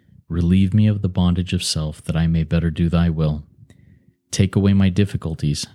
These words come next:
that victory over them may bear witness to those I would help of thy power, thy love, and thy way of life. My Creator, I am now willing that you should have all of me,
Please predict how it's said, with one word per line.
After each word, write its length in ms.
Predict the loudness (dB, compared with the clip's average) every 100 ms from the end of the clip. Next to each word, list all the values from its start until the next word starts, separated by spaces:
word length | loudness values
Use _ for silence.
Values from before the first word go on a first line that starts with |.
| _
that 160 | -4 -4
victory 500 | -2 -4 0 2 2
over 220 | 2 0
them 400 | 0 0 0 -4
may 140 | -2 -2
bear 220 | 2 0
witness 420 | 2 0 0 -4
to 120 | -4 -2
those 380 | 0 0 -4 -4
I 140 | 0
would 160 | 0 0
help 240 | -2 -4
of 140 | -6 0
thy 200 | 2 2
power, 540 | 0 -4 -4 -6 -10 -20 -20 -16
thy 240 | -4 2 2
love, 400 | 2 0 -2 -6 -16 -6
and 180 | 0 2
thy 200 | 2 2
way 180 | 2 2
of 160 | 0
life. 480 | 0 0 0 -4 -18 -20 _ _ -20 _ -20 _ _ -20 -20 _ _ _ _ -4
My 120 | -4
Creator, 640 | -2 0 2 4 2 -2 -8 -20 _ _ _ _ _
I 120 | -2 2
am 200 | 2 4
now 180 | 4
willing 460 | 2 2 4 4 2
that 120 | 0
you 160 | 0 0
should 200 | 0 -4
have 240 | -4 -6 -4
all 260 | 0 2 0
of 140 | 0
me, 300 | -2 -4 -8